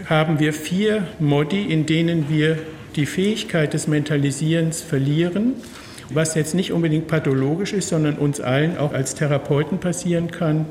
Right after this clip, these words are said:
Etwa, wenn man sich kratzt oder verletzt selber, ist man im Körpermodus. Also prä- und postnatal kann der Säugling etwa bis zum neunten Monat Körper und Psyche nicht getrennt wahrnehmen. Er ist primär mit seinem Körper und Hautempfindungen beschäftigt.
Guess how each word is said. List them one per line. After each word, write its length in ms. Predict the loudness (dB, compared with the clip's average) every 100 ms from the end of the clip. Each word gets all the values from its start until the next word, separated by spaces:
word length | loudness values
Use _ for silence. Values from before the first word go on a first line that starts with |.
| -10 -14 -4
Etwa, 400 | -4 0 0 2
wenn 120 | 2
man 160 | 0 0
sich 260 | -4 -6
kratzt 640 | -6 -2 -2 -2 -6 -6 -2
oder 280 | 0 0
verletzt 680 | -2 -2 0 2 0 -6 -6
selber, 500 | 0 2 2 2 0 -4 -14 -12 -4
ist 200 | -2 0
man 160 | 0
im 120 | 0
Körpermodus. 720 | 0 0 2 0 -2 -4 -6
Also 220 | -2 -2 -2
prä- 380 | -2 0 0
und 200 | 0 -2
postnatal 840 | -2 -2 -2 -2 -2 0 2 2 0 -6 -14 -16 -2
kann 260 | 2 2
der 160 | 2 2
Säugling 800 | 2 2 2 0 0 0 0 -2 -2
etwa 240 | -4 0 0
bis 180 | 0 0
zum 160 | 0
neunten 340 | 2 2 0 0
Monat 480 | 2 2 0 -2
Körper 360 | 0 0 2 0
und 100 | 0
Psyche 320 | 0 -2 0
nicht 240 | 0 0 -2
getrennt 380 | -2 0 -2 0
wahrnehmen. 500 | 0 2 0 0 -2 -6 -6
Er 180 | -2 -2 -2 -10 -6
ist 220 | -6 -6
primär 400 | -2 2 2 2
mit 160 | 0 0
seinem 360 | 0 2 0
Körper 360 | 0 0 2 0
und 240 | 0 0
Hautempfindungen 840 | 2 2 0 -4 -2 0 0 0 -2
beschäftigt. 600 | -4 -4 -4 -4 -8